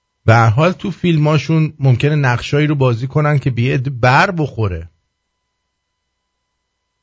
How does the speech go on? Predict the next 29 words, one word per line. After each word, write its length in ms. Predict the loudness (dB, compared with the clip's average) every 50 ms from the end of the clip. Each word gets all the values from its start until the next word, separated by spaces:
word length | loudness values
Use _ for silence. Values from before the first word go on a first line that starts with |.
| _ -4
ها؟ 360 | -2 0 0 0 0 -2 -6 -12 _ _ _ _ _ _ -10
بالاخره 320 | -6 -4 -2 -2 0 -2
آدم 400 | -2 -2 -2 -2 0 0 0 0
برخور 720 | 0 -2 0 0 0 2 2 0 -2 -4 -4 -4 -4 -2 -2
همه 280 | -2 0 0 -2 -2
جا 140 | -2 -2 -2
هست. 460 | 0 0 -2 -2 -2 -4 -8 -14 _ _ _ _ _ _ _ _ _ _ _ _ _ _ _ _ _ _
خانم 200 | _ -2 -2 -2
ایرانزاد 520 | -2 -2 0 0 0 0 0 -2 -4 -2
میگه: 220 | -4 -6 -6 -6 -6
«این 240 | -6 -6 -6 -6 -4
داستان 1000 | -2 0 0 0 -2 -4 -6 -2 0 0 0 0 0 -2 -2 -2 -4 -4 -6 -8 _ _ _ _ _ _ _ _ _
جایگزینی 760 | 0 2 2 2 2 0 0 0 2 2 2 2 2 0 0
سلبریتی 680 | -2 -2 -2 -2 0 0 0 0 -2 -2 -2 -2 -4 -2
به 140 | 0 0 0
جای 360 | 0 0 0 0 0 0 -2
هنرمندان 840 | 0 0 0 2 2 2 2 0 0 0 0 0 0 0 0 0 0
با 120 | -2 -2 -2
فراگیری 580 | -2 -2 -2 0 -2 -4 -4 -4 -6 -6 -6
کمونیسم 500 | -4 -2 -2 0 0 0 0 0 -2 -4
شروع 260 | -4 -6 -6 -6 -6
شد، 220 | -8 -12 -14 -16 -10 -6
چون 180 | -4 -2 0
دولت 360 | 0 0 2 2 0 -2 -2
مردان 300 | -2 -2 0 0 0 0
از 140 | 0 -2 -2 -2
قدرت 300 | -4 -4 -2 -2 -2 -2
واقعی 360 | 0 -2 -2 -2 -2 -2 -4
یک 220 | -2 -2 -4 -4